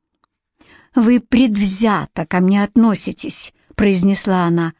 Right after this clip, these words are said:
не выдержав очередной критики. И, судя по взгляду жёноподобного мужчины, сделала серьёзную ошибку.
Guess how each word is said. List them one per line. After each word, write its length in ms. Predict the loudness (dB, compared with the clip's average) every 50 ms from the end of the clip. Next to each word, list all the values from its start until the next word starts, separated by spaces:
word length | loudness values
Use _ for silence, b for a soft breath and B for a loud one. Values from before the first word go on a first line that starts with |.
| _ _ _ _ _ _ _ _ 0
не 220 | 2 4 4 4
выдержав 540 | 2 0 0 0 -2 -2 -2 -4 -4 -4 -4
очередной 540 | -6 -4 -4 -4 -4 -2 0 0 0 0 0
критики. 680 | -2 -2 -2 -2 -4 -6 -8 -12 -12 -10 -12 -12 -12 _ _ _ _ _ _ _ _ _ _ _ _ _ _ _ _
И, 120 | -2 -2
судя 340 | 0 0 0 0 0 0 -2
по 180 | -2 -2 -2 -2
взгляду 680 | -2 -2 -2 -2 -2 0 0 -2 -2 -2 -4 -4 -6 b b b b b b
жёноподобного 880 | -4 -2 0 0 0 0 -2 -2 0 0 0 0 0 0 0 0 0
мужчины, 640 | 0 0 0 -2 -2 -2 0 0 0 0 -2 -4 -8 _ _ _ _ _ _ _ _ _ _ _ _ -10
сделала 480 | -8 -4 -2 0 0 0 0 -2 -2
серьёзную 840 | -2 -2 -2 -2 0 0 0 0 0 0 0 2 2 2 0 -2 -4
ошибку. 600 | -6 -6 -6 -6 -6 -8 -10 -12 -14 -18 -20 -20